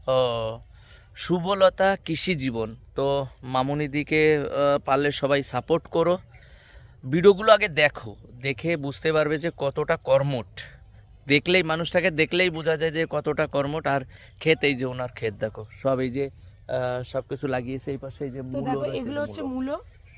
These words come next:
Speaker 1: এই দেখো।
Speaker 2: আর এগুলো হচ্ছে গাজর গাছ, এই পাশটা হচ্ছে গাজর।
Speaker 1: এইগুলো গাজর লাগানো
Speaker 2: আর এগুলো
Speaker 1: রয়েছে
Speaker 2: হচ্ছে
Speaker 1: ছোট
Speaker 2: বা-,
Speaker 1: ছোট।
Speaker 2: ওলকপি।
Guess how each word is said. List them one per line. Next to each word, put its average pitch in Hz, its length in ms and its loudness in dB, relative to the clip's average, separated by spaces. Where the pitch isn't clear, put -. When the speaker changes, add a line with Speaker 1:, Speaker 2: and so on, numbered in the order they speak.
Speaker 1:
এই - 100 -10
দেখো। 220 120 -8
Speaker 2:
আর 208 260 2
এগুলো 277 260 -2
হচ্ছে 302 180 -6
গাজর 233 380 0
গাছ, 170 200 -10
এই 220 80 -20
পাশটা 247 280 -18
হচ্ছে 262 200 -14
গাজর। 220 440 -14
Speaker 1:
এইগুলো 156 540 0
গাজর 143 300 -8
লাগানো 147 300 -6
Speaker 2:
আর 233 80 -2
এগুলো 254 260 -2
Speaker 1:
রয়েছে 302 180 -4
Speaker 2:
হচ্ছে - 0 -
Speaker 1:
ছোট 233 80 -4
Speaker 2:
বা-, 262 160 2
Speaker 1:
ছোট। 262 300 0
Speaker 2:
ওলকপি। 202 200 -8